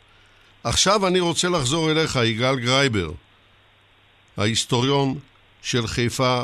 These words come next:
חוקר העיר. אנחנו בספטמבר אלף תשע מאות שלושים ושש. ווינגייט ולורנה, ווינגייט הידיד,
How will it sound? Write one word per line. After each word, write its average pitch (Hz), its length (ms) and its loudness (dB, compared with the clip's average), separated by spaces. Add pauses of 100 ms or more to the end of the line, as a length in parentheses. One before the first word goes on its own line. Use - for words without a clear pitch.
חוקר 123 640 -4
העיר. 110 480 0 (960)
אנחנו 147 340 0
בספטמבר 196 920 0 (1000)
אלף 147 260 0
תשע 170 240 0
מאות 185 300 0
שלושים 156 600 0
ושש. 131 680 0 (920)
ווינגייט 214 840 4 (760)
ולורנה, 139 1120 4 (1700)
ווינגייט 175 500 2
הידיד, 151 640 2